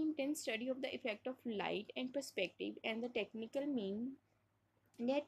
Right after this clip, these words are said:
painter used to pre-, represent these effects, seeming to question the most standard of artistic convention। कि इनका इन्होंने जो ज़्यादा फोकस था वो क्या था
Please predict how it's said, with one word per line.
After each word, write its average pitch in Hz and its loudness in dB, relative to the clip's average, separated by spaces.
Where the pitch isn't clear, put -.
painter 247 2
used 226 -2
to 262 -4
pre-, 240 -2
represent 247 0
these 233 -2
effects, 202 -2
seeming 254 4
to 311 2
question 214 0
the 240 0
most 202 -2
standard 202 0
of 247 -4
artistic 208 -2
convention। 233 -2
कि 302 -4
इनका 269 -2
इन्होंने 302 2
जो 320 -6
ज़्यादा 233 4
फोकस 269 0
था 214 6
वो 247 0
क्या 214 2
था 311 -2